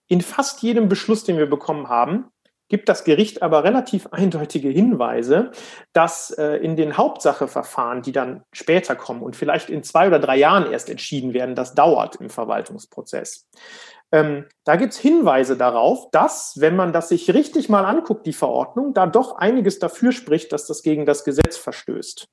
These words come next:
Insbesondere das, was wir auch vorgetragen haben, schon in den Eilanträgen, dass das gegen den Parlamentsvorbehalt verstößt. Also wesentliche Entscheidungen in unserem Lande, das hat das Bundesverfassungsgericht schon sehr früh gesagt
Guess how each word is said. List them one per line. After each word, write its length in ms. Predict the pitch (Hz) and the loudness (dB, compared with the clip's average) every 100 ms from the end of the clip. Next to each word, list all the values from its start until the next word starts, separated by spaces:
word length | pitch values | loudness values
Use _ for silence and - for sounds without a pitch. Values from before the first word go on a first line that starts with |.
| _ - - - - _ | _ -20 -20 -20 -20 _
Insbesondere 880 | 190 254 - 185 170 180 175 165 151 | 4 4 4 2 2 4 4 4 4
das, 300 | 151 - - | 2 -2 -2
was 180 | 147 156 | -2 2
wir 120 | 147 | 2
auch 220 | 139 - | 2 0
vorgetragen 640 | 208 185 175 - 143 139 | 2 2 0 0 0 0
haben, 220 | 139 135 | -2 -2
schon 220 | 139 - 139 | -4 -4 -4
in 120 | 135 | -4
den 120 | 123 | -6
Eilanträgen, 800 | 123 143 123 123 - 120 117 - _ _ | -2 -2 -2 -8 -10 -10 -10 -14 _ _
dass 400 | - 139 - - - - | -6 -6 -6 -16 -20 -8
das 260 | - 143 | -2 -2
gegen 180 | - 147 | 0 -2
den 120 | 143 | -2
Parlamentsvorbehalt 1040 | 139 151 139 151 175 - - 123 120 117 - | 0 2 4 4 2 0 -2 -2 -2 -6 -8
verstößt. 800 | - 123 - 139 - - - - | -10 -10 -6 -4 -4 -10 -20 -8
Also 420 | 127 127 131 - - _ _ | -4 -2 -2 -6 -8 _ _
wesentliche 800 | 123 117 175 233 208 170 180 - | -4 4 4 4 2 0 -2 -2
Entscheidungen 760 | 156 147 - 160 185 190 156 135 | -4 -4 -2 2 4 4 2 0
in 80 | 131 | -2
unserem 400 | 143 139 131 127 | -4 -4 -4 0
Lande, 340 | 123 131 120 | 0 0 0
das 220 | 113 - | 0 0
hat 100 | 156 151 | -4 -4
das 120 | - | -2
Bundesverfassungsgericht 1000 | 151 156 - 139 - 180 160 - 143 139 | -2 -2 -2 -2 0 0 0 0 0 0
schon 160 | - 127 | -4 -2
sehr 180 | 147 170 | 0 0
früh 280 | - 147 | 0 -2
gesagt 420 | 131 123 - - | -2 -2 -4 -6